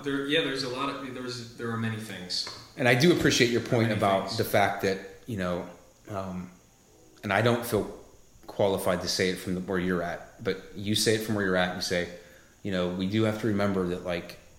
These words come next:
Speaker 2: and I, and I do second him on this. Sex is meaningful,
Speaker 1: Uh-huh.
Speaker 2: right? Um,
Speaker 1: Indeed.
Speaker 2: yeah.
Speaker 1: Well, no, it's, it's, again, it's just sad that, like, it's assumed that most people out there are having sex outside of wedlock.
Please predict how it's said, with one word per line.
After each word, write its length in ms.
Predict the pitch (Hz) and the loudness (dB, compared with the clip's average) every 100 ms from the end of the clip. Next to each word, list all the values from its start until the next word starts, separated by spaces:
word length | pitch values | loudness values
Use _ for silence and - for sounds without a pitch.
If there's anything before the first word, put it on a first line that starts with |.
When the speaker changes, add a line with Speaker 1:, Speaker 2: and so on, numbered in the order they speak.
| - | -10
Speaker 2:
and 280 | 113 113 101 | -6 -2 -2
I, 120 | 104 | 0
and 100 | 101 | 0
I 80 | 95 | 0
do 180 | 127 | 2
second 400 | - - 135 104 92 | 2 4 4 2 0
him 140 | 92 | -2
on 140 | 87 | -2
this. 560 | 92 92 - - - - - | -2 0 0 -2 -8 -18 -10
Sex 360 | - - 131 - | -4 -2 -2 -2
is 140 | 123 | 0
meaningful, 520 | 113 95 92 92 92 - - - - - | 0 0 0 -2 -4 -6 -16 -20 -20 -16
Speaker 1:
Uh-huh. 80 | 113 113 117 - | -12 -10 -12 -4
Speaker 2:
right? 320 | 95 98 95 - - - - - - | 0 0 -2 -14 -20 -20 -20 -16 -6
Um, 220 | 95 90 | -2 0
Speaker 1:
Indeed. 200 | 113 113 - - - - | -2 -4 -10 -20 -20 -12
Speaker 2:
yeah. 300 | 117 101 87 - - - - - _ - - 165 | -4 0 0 -4 -10 -20 -20 -20 _ -20 -12 -2
Speaker 1:
Well, 120 | 196 | 2
no, 140 | 226 | 2
it's, 180 | 190 180 | 2 2
it's, 260 | 185 - 190 | 0 0 2
again, 240 | 196 202 | 2 2
it's 140 | - | 0
just 220 | 170 - 185 | 0 0 2
sad 240 | 170 165 | 2 2
that, 160 | 143 143 | 2 0
like, 320 | 135 117 165 | -2 -2 -4
it's 180 | 156 - | -4 0
assumed 600 | 127 - 180 170 135 127 | 2 4 4 2 0 -2
that 360 | 139 147 143 | -4 -4 -4
most 380 | 139 151 - - | -2 0 0 0
people 240 | 160 139 131 | -2 -2 -2
out 140 | 123 | -2
there 140 | 123 117 | -2 -2
are 20 | |
having 240 | 117 117 | -2 -2
sex 320 | 117 117 117 | -2 -2 -4
outside 300 | 113 113 110 | -4 -4 -6
of 80 | 110 | -6
wedlock. 420 | 113 120 98 92 | -8 -8 -10 -12